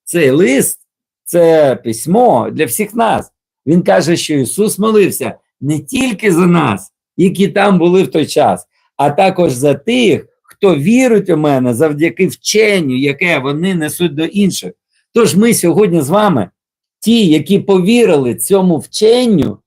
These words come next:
прийняли Святого Духа, прийняли Євангеліє,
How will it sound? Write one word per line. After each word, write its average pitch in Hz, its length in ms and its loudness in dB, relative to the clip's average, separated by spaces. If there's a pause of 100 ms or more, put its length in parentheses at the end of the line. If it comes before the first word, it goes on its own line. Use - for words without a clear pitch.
(260)
прийняли 190 580 2
Святого 175 480 0
Духа, 220 540 -2 (400)
прийняли 175 720 2
Євангеліє, 143 960 0